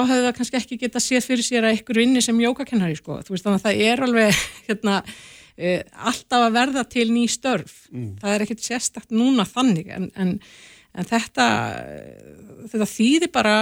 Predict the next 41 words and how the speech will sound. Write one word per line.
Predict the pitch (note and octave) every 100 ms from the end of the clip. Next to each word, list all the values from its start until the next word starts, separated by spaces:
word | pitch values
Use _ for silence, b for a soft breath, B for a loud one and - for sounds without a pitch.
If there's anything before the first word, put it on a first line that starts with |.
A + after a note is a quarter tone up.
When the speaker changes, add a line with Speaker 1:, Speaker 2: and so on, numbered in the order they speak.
| A3
Speaker 1:
svolítið | - A3+ A3 -
hraðar | A#3+ D#4+ D#4+ D4
breytingar | D4+ D#4 C4+ E3 D#3 - D#3
og | G3
það | A#3 A3+
sem | B3 A3+
að | A3
mér | A3
finnst | - C4 E4 - -
fólk | C#4 C#4 -
þurfa | B3 A#3
að | C4
hugsa | - - A#3
um, | G#3+ E3 - b b b b -
og | G3
þá | A3+
er | A#3+ A#3
ég |
að | A3+
tala | A3+ G#3+
um |
bæði | G#3 B3+ C4+
einstaklinga | B3 - F#3+ F3 E3+ F3+ F#3 G#3+
og | - B3 B3+ A#3
fyrirtæki, | - F#3+ F3 E3 E3 - b b b b b b b _ -
er | A3
að | A#3 A#3+
við | A#3+
erum | A3+ C#4+ C#4+ C4+
á |
svona | C4 B3+
tíma | - C4+ C#4+ A3
þar | A3+
sem | A#3
við | A3+ -
þurfum | C#4+ C4+
bara | A#3 G#3 G#3+
að | A3+
vera | A#3
að |
skoða | - A#3+ B3 C4+